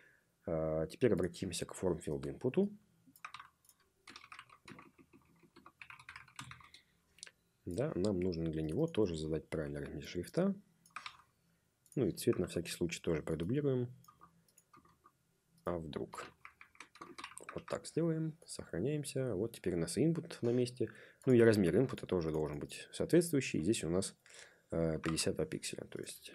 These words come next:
здесь пятьдесят два мы пишем. И здесь, насколько я помню, margin bottom у нас должен быть десять.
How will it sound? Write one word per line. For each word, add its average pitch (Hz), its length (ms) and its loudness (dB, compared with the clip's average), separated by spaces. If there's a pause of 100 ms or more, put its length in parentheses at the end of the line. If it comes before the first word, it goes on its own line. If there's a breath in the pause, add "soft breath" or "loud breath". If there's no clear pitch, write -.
(200)
здесь - 300 -8
пятьдесят - 240 -6
два 73 140 -6
мы - 100 -6
пишем. 165 360 -2 (760 loud breath)
И 101 100 2
здесь, 151 240 4
насколько - 280 0
я 170 40 -2
помню, 135 280 4
margin 85 360 2
bottom 98 240 -2
у 82 60 0
нас 82 120 0
должен 78 300 -4
быть 71 160 -8
десять. - 400 -8